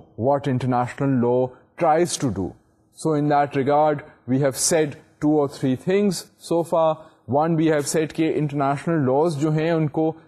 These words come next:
فلیکسیبل ہونا پڑتا ہے، ان کو بہت سے مختلف ایکٹرز کے ساتھ ڈیل کرنا پڑتا ہے، جس میں انڈیویجول شامل ہے، جس میں ادارہ شامل ہے، جس میں ایک اسٹیٹ خود شامل ہے۔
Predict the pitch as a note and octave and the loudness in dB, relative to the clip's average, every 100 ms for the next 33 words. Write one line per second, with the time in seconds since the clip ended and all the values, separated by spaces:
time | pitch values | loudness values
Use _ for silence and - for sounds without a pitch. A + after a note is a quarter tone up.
0 | _ _ - C#3+ C#3+ F#3 F3 G3+ F#3+ F#3 | _ _ -4 -2 0 0 2 2 2 0
1 | F#3 F#3+ F3+ E3+ E3 E3+ E3 E3+ - _ | 0 0 -2 0 0 2 0 -2 -8 _
2 | _ _ - D#3+ E3+ E3+ F3+ F#3 F3+ - | _ _ -4 0 0 2 2 2 0 -10
3 | - G#2+ F#2 C#3+ F3 F3+ G#3 F3+ D#3 - | -12 -8 -4 0 0 0 0 0 0 -2
4 | F3 F#3 - D#3+ D3+ - F#3 - G#3+ F#3+ | -2 0 0 0 0 0 -2 -2 -2 0
5 | F#3 C3+ E3 E3 E3 D#3 D#3+ D#3 D3+ D3+ | 0 0 0 0 -2 0 -2 -2 -2 0
6 | D3+ D#3+ D#3 C#3 - D3+ D3 - - _ | 0 2 0 -2 -2 -2 -2 -4 -14 _
7 | C3 C3+ C3 C#3+ D3 F#3 F3+ E3+ D3+ D#3+ | -2 0 2 0 2 2 2 0 0 0
8 | D#3+ D#3+ D#3 D#3 C3 B2+ C3+ B2+ A#2+ - | 0 2 2 0 -2 -4 -2 -2 -2 -8
9 | _ C#3+ B2+ B2+ D#3+ F3+ D3 D3+ D3+ D3+ | _ -2 2 2 4 2 2 0 0 0
10 | D3+ C#3+ D#3 - - A#2 C#3 - D#3+ E3 | 0 0 -2 -4 -8 -4 -4 -2 0 0
11 | E3 - - D#3 D#3 E3 - _ _ C#3 | -4 -12 -4 0 2 0 -6 _ _ -10
12 | - - E3+ F3 - F#3+ F#3 - A2 F#2+ | -6 0 2 0 0 -2 0 -2 -2 -2
13 | F#2 F2 | -2 -4